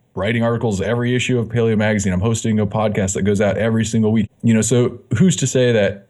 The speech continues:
you know, somebody who might listen to this might be inspired to go off and do something, or, you know, so it's like ripples in a pond. And, and I think that it's a testament to, you know, how when you're in this world where you're focused on trying to help people,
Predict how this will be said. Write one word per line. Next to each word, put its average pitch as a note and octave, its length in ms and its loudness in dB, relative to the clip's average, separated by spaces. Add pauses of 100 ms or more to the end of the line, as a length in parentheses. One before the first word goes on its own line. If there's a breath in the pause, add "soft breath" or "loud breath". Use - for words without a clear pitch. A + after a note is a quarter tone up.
you F#2+ 100 -2
know, E2+ 60 -2
somebody G#2 320 0
who G#2 80 2
might G2+ 160 2
listen G#2 260 0
to G#2+ 160 0 (120)
this - 520 -2
might G2 360 -2 (160)
be G#2 120 0
inspired F#2+ 340 0
to F#2 60 0
go F#2+ 200 0
off F#2 180 -2
and G2 80 2
do F#2+ 80 0
something, F#2+ 340 0
or, F2+ 140 0 (400 loud breath)
you C#3 120 2
know, B2 80 4
so A#2+ 120 0
it's C3 100 0
like C3 120 2
ripples B2 340 0
in G#2+ 100 0
a F#2 60 0
pond. F2 340 -2
And, F2 300 -2
and F#2 320 -2 (160)
I G2+ 60 -2
think B2 200 -2
that A2 140 0
it's G2+ 160 -2
a F#2+ 40 -4
testament G2+ 480 -2
to, F2+ 300 -2 (640 soft breath)
you G#2 120 -2
know, F2 300 -2 (220)
how A#2+ 180 0
when A2+ 160 4
you're A2+ 180 2
in D3+ 280 2
this C3 340 0
world A2 680 0
where G2+ 200 0
you're F2+ 240 0 (440)
focused D3+ 440 -2
on G2+ 540 2
trying A#2+ 460 0
to G#2 320 0
help F#2+ 320 -2
people, - 380 -4